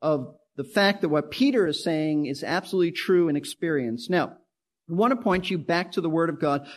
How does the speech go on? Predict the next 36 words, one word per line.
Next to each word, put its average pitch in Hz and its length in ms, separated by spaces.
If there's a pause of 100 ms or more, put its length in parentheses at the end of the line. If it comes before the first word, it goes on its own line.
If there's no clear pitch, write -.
for 170 100
all 220 300
the 240 100
help 220 300
you 196 140
need 180 540 (140)
in 165 180
dealing 190 340
with 156 180
life's 180 380
difficulties 175 800
and 147 100
challenges. 131 760 (480)
And 170 140
you 233 80
may 247 120
think, 214 200
"But 208 140
wait 220 140
a - 20
minute, 135 420
I've 226 260
read 233 200
the 208 60
Bible 185 440
and 175 220
I 202 260
don't 254 160
see 240 160
the 208 140
Bible 196 340
directly 214 640
addressing 202 560
my 185 220
situation." 208 720
Well, 170 240